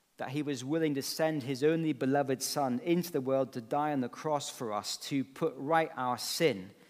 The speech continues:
and to secure our place before his throne when he returns. And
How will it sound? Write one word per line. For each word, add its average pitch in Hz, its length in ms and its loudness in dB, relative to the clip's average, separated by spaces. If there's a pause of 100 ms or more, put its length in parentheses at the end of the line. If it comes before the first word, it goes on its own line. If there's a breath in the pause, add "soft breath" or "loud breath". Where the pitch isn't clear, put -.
(460 loud breath)
and 135 160 -2
to 135 60 -10
secure 151 600 0
our 127 200 -2
place 151 500 0
before 139 540 -6
his 123 240 -6
throne 139 340 -4
when 120 120 -8
he 127 100 -6
returns. - 1160 -10 (1700 soft breath)
And 147 400 0